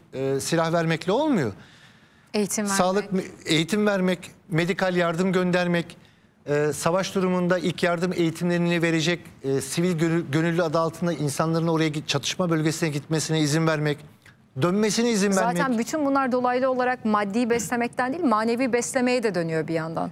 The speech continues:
Speaker 1: E, tabii. Yani burada en son mesela, e, Suriye'de Y P G'nin bazı,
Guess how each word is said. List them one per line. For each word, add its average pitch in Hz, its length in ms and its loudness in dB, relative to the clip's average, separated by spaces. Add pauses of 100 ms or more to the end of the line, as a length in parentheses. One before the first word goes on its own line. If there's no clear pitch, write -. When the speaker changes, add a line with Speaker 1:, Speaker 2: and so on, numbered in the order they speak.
(120)
Speaker 1:
E, - 40 -8
tabii. 247 360 2 (300)
Yani 175 300 2
burada 190 300 2
en 196 200 2
son 202 220 0
mesela, 170 480 2 (120)
e, 165 320 2
Suriye'de 180 580 0 (440)
Y 165 180 2
P 190 160 0
G'nin 185 360 2
bazı, 175 380 2